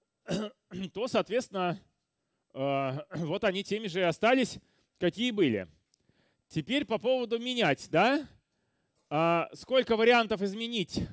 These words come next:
Четыре.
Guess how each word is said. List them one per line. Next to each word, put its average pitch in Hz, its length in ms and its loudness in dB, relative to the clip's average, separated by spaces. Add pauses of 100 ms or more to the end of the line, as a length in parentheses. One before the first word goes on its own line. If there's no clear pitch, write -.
(3000)
Четыре. 135 460 -6